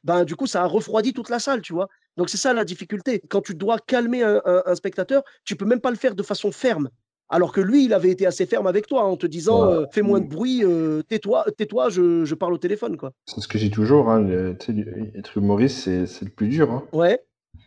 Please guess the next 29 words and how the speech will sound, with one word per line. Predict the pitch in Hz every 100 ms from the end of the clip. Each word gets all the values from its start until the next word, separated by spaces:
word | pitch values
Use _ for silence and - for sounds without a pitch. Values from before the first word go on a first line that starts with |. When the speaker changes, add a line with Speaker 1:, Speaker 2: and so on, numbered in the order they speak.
| _ -
Speaker 1:
Et | -
Speaker 2:
Moi, | 117 104
Speaker 1:
oui. | 104 110 127 -
Speaker 2:
la, | 120
les, | 113
la | 110
musique, | 113 113 151 151
tu | -
viens, | 98 113 135
tu | 123
fais | -
ton | 92 95
truc, | 90 - 123
tu | 127
pars, | - 104 98
c'est | -
fini, | 92 104 139 147
tu | -
vois. | 123 110 87 - - - 87
Le | 95
Speaker 1:
Mhm. | 101
Speaker 2:
rire, | 120 135 120 -
enfin, | - 95 92
c'est | -
du | 101
stand-up, | - 92 131 147 -
il | 98
faut | - 107
que, | - 101